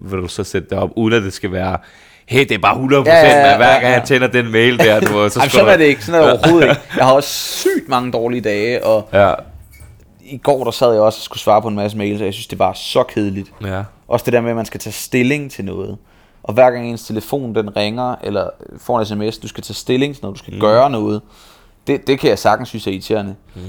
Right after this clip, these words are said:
Speaker 2: Men jeg ved jo også godt, at når den ringer, så er det fordi, der er gang i den. Der sker jo noget.
Speaker 1: Ja.
Speaker 2: Og så, så prøver jeg egentlig bare at vende det til noget positivt på den måde, tror jeg.
Speaker 1: Ja, det er sjovt det der med, at man, når man har rigtig travlt, får man topstress og sådan noget, og bare helt, åh.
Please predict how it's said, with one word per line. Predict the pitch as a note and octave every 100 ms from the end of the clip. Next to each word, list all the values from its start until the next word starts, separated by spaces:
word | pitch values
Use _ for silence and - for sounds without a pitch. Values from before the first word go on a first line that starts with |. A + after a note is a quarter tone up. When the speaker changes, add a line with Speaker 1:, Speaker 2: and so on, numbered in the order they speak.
| F2+
Speaker 2:
Men | A2+
jeg | A2
ved | C#3+
jo | D3+
også | A2+ A2
godt, | A#2 A2+ -
at | G#2+ _ -
når | A2+ E3
den | -
ringer, | G2+ G2+ G2
så | - C3+
er |
det | B2+
fordi, | A#2
der | G2+
er |
gang | A2+ D3+ C3
i |
den. | G#2+ G#2
Der |
sker | F#2+ E3
jo | E3+
noget. | A2 G2+ G#2+ _ _ _ -
Speaker 1:
Ja. | G#2
Speaker 2:
Og | F#2+
så, | C3+ -
så | D3
prøver | - C#3+ D#3
jeg | F3+
egentlig | B2 G#2+
bare | A2 G#2+
at |
vende | A2 A2+ C#3 C3+
det | G2+ -
til | -
noget | G#2 G2
positivt | A#2+ B2+ C3 G2+ G2
på | A#2+
den | A#2
måde, | G2+ G2
tror | -
jeg. | F#2+ A2+ _ _ _ F#2+
Speaker 1:
Ja, | F2+ -
det | G2+
er |
sjovt | - A#2 G#2
det | G#2
der | G2
med, | F#2 G2
at | F#2 F2+
man, | G2+
når | F#2+ F#2+
man | F#2
har | F2+ F#2+
rigtig | G2 F#2+
travlt, | G2+ E2+
får | F2+
man | F2
topstress | E2 F#2+ F2 - F2+ F2+ F2+
og | F#2+
sådan | F#2
noget, | E2
og | E2+
bare | E2+ -
helt, | F#2+
åh. | -